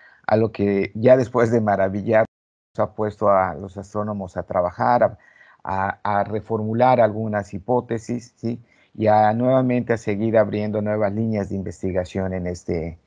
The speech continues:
campo. Por ejemplo, una de las más importantes ha sido los campos profundos del Hubble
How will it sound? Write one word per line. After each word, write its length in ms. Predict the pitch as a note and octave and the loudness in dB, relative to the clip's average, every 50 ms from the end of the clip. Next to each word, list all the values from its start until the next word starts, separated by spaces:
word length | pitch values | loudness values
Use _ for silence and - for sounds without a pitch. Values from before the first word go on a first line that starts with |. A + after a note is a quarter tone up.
| _ _ _ | _ _ _
campo. 460 | - - F#2+ F2 E2 - - E2+ E2+ - _ _ _ - - _ - - _ - _ _ _ | -4 -2 -2 -2 -4 -8 -12 -12 -12 -14 _ _ _ -20 -20 _ -20 -20 _ -20 _ _ _
Por 140 | - G#2+ G2+ | -4 -2 -2
ejemplo, 360 | G2 G2 B2 C3 A#2+ A2+ A#2+ | 0 2 2 2 4 4 4
una 160 | B2 B2 B2 | 6 8 6
de 80 | A#2 A#2 | 6 6
las 180 | A2 A2 G#2+ G#2+ | 6 4 4 4
más 320 | A2 A2 A2+ A#2 A2+ - | 4 2 2 2 0 -2
importantes 760 | A2+ G2+ - G#2+ G#2 G#2 - C#3 C#3 C3+ B2+ - A2 G2+ F2 | -6 -4 -2 -2 -2 0 0 0 0 0 0 0 -2 0 2
ha 140 | G#2+ G2 G2 | 2 0 0
sido 600 | G2 - G#2+ G#2 G2+ G2+ G2+ G2+ G2 F#2 F#2 - _ _ _ _ _ _ _ _ _ _ _ _ _ - - _ - | 0 -2 -2 -2 0 2 2 2 0 0 -2 -6 _ _ _ _ _ _ _ _ _ _ _ _ _ -20 -20 _ -8
los 340 | A#2 G#2+ G#2 G2 F2+ - - | -6 -4 -4 -6 -6 -8 -4
campos 440 | - B2 A2+ B2 A2+ A#2+ A#2 G2 | -2 0 0 0 0 -4 -6 -6
profundos 580 | F2 - F#2+ F#2 - - A2 G#2+ G2+ G2 F#2+ F2 | -6 -8 -10 -8 -8 -6 -6 -6 -4 -6 -6 -6
del 140 | E2+ D#2+ D#2+ - | -8 -10 -8 -4
Hubble 360 | - A#2 G#2+ G2 A2+ C3 | -2 0 0 0 -2 -6